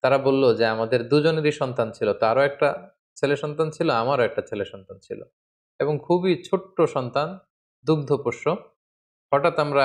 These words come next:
একসাথে ছিলাম, একটা নেকড়ে এসে আমাদের সন-, একজন সন্তানকে এই নেকড়ে বাঘ নিয়ে গিয়েছে।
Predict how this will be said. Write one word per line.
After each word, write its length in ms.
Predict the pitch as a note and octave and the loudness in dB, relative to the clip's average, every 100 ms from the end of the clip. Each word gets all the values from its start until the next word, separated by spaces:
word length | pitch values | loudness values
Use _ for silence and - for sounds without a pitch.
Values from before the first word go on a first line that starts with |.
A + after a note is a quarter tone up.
| A#2+ | 4
একসাথে 340 | B2 D3+ C#3+ | 2 0 0
ছিলাম, 320 | C3+ D#3 D#3 F3+ - _ _ | 0 0 0 -4 -10 _ _
একটা 180 | B2 C3 | -4 -2
নেকড়ে 500 | B2 D#3 E3 - D3+ | 0 -2 -2 2 2
এসে 220 | B2 - G3 - _ _ _ _ _ | 4 -2 -2 -6 _ _ _ _ _
আমাদের 360 | A#2+ B2+ B2+ C3 C3 _ _ _ _ _ | -2 -2 0 -2 -2 _ _ _ _ _
সন-, 260 | - C3+ - | -6 -6 0
একজন 320 | C3 B2+ C#3+ | -2 0 -4
সন্তানকে 520 | C3 C3 A#2+ A2+ B2 D#3+ - _ | -2 -2 -2 -2 -2 -4 -4 _
এই 80 | B2+ | -4
নেকড়ে 260 | A#2+ A2+ A#2 | -4 0 2
বাঘ 180 | A2 G2+ | 0 -2
নিয়ে 240 | A#2 A2+ | -6 -6
গিয়েছে। 360 | G2 F#2 - | -6 -8 -10